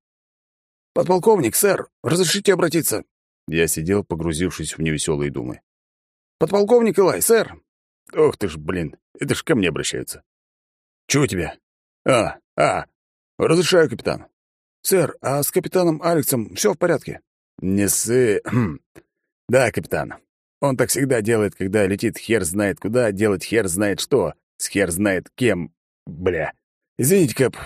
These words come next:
это я не про вас". Я осмотрелся, мысленно ругая себя. Привык к катаманщине. А тут как-никак целая регулярная, мать его, подразделение.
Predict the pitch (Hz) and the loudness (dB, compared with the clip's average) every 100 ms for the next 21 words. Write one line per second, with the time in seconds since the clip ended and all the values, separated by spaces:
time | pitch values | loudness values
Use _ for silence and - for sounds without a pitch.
0 | - 151 139 135 131 135 123 110 117 90 | -10 -4 -2 0 2 2 2 0 0 0
1 | - - _ _ _ _ _ _ _ - | -4 -8 _ _ _ _ _ _ _ -6
2 | 73 85 85 80 87 104 101 101 92 82 | -2 0 -2 -4 0 0 2 0 0 -2
3 | 85 85 85 85 76 67 62 60 50 50 | -2 -2 -2 -2 -2 -4 -4 -8 -10 -12
4 | - _ _ _ _ - 98 151 175 - | -16 _ _ _ _ -4 2 4 2 0
5 | _ - - 113 104 95 76 - 57 - | _ -6 0 0 2 0 -2 -6 -8 -12
6 | - _ _ _ - 135 170 160 - 139 | -16 _ _ _ -6 -2 0 0 0 0
7 | 135 135 135 - 107 131 123 120 113 123 | 0 0 -2 0 0 2 2 2 2 0
8 | 113 101 87 113 143 147 139 127 113 120 | 0 0 2 2 2 2 2 2 0 -2
9 | 101 104 - 92 95 85 73 73 87 78 | -2 -2 -2 -2 -2 -2 -2 -2 -2 -2
10 | 60 | -6